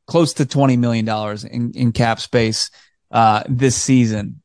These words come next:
which is, is appealing when you're trying to rebuild and probably bring in a new coach's guys. So, you know, I think D-Hop, th-, there was reports that he was gonna request a trade anyway. So for this to kinda paint it as Bidwill wants to do it, that's a,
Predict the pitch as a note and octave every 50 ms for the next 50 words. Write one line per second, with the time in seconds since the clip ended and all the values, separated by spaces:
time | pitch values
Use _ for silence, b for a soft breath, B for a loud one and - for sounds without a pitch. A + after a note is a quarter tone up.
0 | _ - C3 B2+ B2 - - C3 B2 A#2+ B2 - - C#3 B2 B2+ A#2+ - F3 G3
1 | G#3 F#3+ D3 C3 B2+ B2 B2+ B2 C3 C3 B2+ B2+ B2 - C#3+ C3+ B2+ A#2+ A#2 A#2
2 | A#2 A2 A2+ A2+ A2+ A#2 A#2+ B2 A#2+ A#2 B2+ C3 A#2+ - C#3 B2+ A#2+ A#2+ A#2 A2
3 | A#2+ A#2+ A#2+ A#2 A#2+ A#2+ A#2+ A#2 A2+ A2+ A2 - - A#2+ A#2+ A#2+ - A#2+ A2+ A#2+
4 | - A#2 A2 A2 B2 C#3+ D#3 D3 - - - C3 B2+ B2 B2 B2 _ _ _ _
5 | _ _ _ _ _ _ _ _ _ _ _ - D3 D3 C#3+ C3+ C3 C3 B2+ B
6 | B B B _ _ - - C#3+ C#3 - F#3 E3 D3+ - - - _ _ _ _
7 | _ _ _ _ _ _ _ _ - D3+ D#3 D#3 D3 D3 C#3+ C3+ C3 - - C#3+
8 | C#3+ C#3+ C#3 D3+ D3 C#3+ C#3+ C3+ C3+ B2+ B2+ - D#3+ D#3 D3 D3 - C#3+ C#3 C3+
9 | C3 B2 B2+ B2+ B2 A#2+ A#2 - B2+ C3 B2 - - C3 B2+ A#2+ - - A#2+ A2
10 | - - B2 A#2 A2 G#2+ G#2+ B2 C3 C3 B2 A#2 A2 A2 G#2+ G#2 G#2+ - b b
11 | b b b _ _ - B2+ A#2 - C3+ C3+ C#3 C3+ C3 - C#3 - - C3+ B2
12 | A#2 A#2 A2+ - _ _ - - D#3 D3 C#3 C#3 B2+ B2+ B2 A#2+ A#2 A2+ A#2 C#3
13 | C3+ C#3 C#3 C3+ C#3 C3+ C3+ B2+ A#2+ A#2 A#2 A#2 A2+ A2 - - A#2 A#2+ A#2+ A#2
14 | A2 B2 A#2+ - - - - - C#3+ C#3